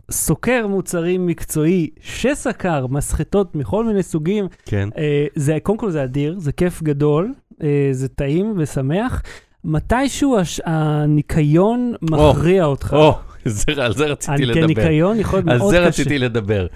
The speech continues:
Speaker 1: כן.
Speaker 2: כי זה בדיוק כמו שמראים בער-, ב-, בערוצי קניות, וזה שאתה זורק את הפרי-, <laughs> תקשיב, אפשר לקחת, גם פעם הייתי לוקח, אה, אה, את הירקות האלה, שם בבלנדר, עושה מיץ תפוזים במסחטה ידנית כזאת, כמו של דוכנים, שמפעילים את היד,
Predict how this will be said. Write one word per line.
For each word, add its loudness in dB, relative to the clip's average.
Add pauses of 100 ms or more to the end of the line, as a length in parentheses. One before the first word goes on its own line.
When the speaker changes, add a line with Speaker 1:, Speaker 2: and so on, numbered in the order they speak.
(120)
Speaker 1:
כן. -4
Speaker 2:
כי -2
זה 0
בדיוק -4
כמו -2
שמראים -2
בער-, 0
ב-, 0
בערוצי 0
קניות, -4
וזה 0
שאתה -4
זורק 0
את -4
הפרי-, -6
<laughs> -4
תקשיב, -2 (300)
אפשר -4
לקחת, -4 (640)
גם -2
פעם 0
הייתי -2
לוקח, -2
אה, -4
אה, -2 (520)
את -6
הירקות -2
האלה, -2
שם -4
בבלנדר, -2 (100)
עושה -6
מיץ -4
תפוזים -4
במסחטה -4
ידנית -4
כזאת, -8
כמו -10
של -4
דוכנים, -6
שמפעילים -8
את -10
היד, -4